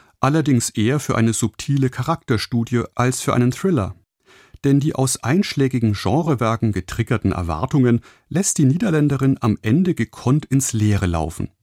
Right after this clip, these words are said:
Stattdessen beschäftigt sich Fegemanns in ihrem Roman, ähnlich wie in ihren Stücken,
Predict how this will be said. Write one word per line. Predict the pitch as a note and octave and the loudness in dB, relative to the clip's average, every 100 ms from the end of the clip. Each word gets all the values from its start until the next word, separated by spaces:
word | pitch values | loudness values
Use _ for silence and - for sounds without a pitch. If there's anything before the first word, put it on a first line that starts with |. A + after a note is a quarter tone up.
| _ _ _ _ _ _ | _ _ _ _ _ _
Stattdessen | - G#2+ F#2+ F#2+ E3 A#2+ | -4 -2 -2 0 0 0
beschäftigt | G#2 A2+ B2 C3+ - | 0 -2 -4 -6 -4
sich | A#2+ G#2+ | -4 -2
Fegemanns | - C3+ D3 B2 A#2+ | -2 0 2 2 0
in | - | -2
ihrem | A2 A#2+ A#2 | -2 0 0
Roman, | B2 C3 C#3+ C#3 - _ _ - | 0 0 0 -2 -2 _ _ -4
ähnlich | C#3 F#3+ D3+ - G#2+ | 0 2 0 -2 -4
wie | A2+ | -2
in | A2 | -2
ihren | A#2 A#2+ | 0 -2
Stücken, | - - G3 C#3+ | -2 -2 2 2